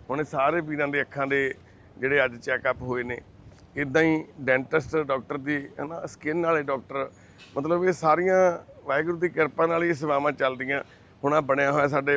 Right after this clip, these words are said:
ਵਧੀਆ ਇੱਕ ਬੈਠਣ ਨੂੰ, ਬਜ਼ੁਰਗ ਇੱਥੇ ਬੈਠ ਜਾਂਦੇ ਨੇ, ਤਾਸ਼ ਖੇਡ ਲੈਂਦੇ ਨੇ,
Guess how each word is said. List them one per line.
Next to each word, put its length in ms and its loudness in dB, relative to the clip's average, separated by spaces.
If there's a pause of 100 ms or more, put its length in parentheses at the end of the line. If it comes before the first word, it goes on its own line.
ਵਧੀਆ 320 2
ਇੱਕ 180 -8 (240)
ਬੈਠਣ 340 -2
ਨੂੰ, 160 -2
ਬਜ਼ੁਰਗ 320 -4
ਇੱਥੇ 200 -2
ਬੈਠ 260 -2
ਜਾਂਦੇ 300 -4
ਨੇ, 140 -4
ਤਾਸ਼ 360 -4
ਖੇਡ 220 -4
ਲੈਂਦੇ 280 -8
ਨੇ, 200 -8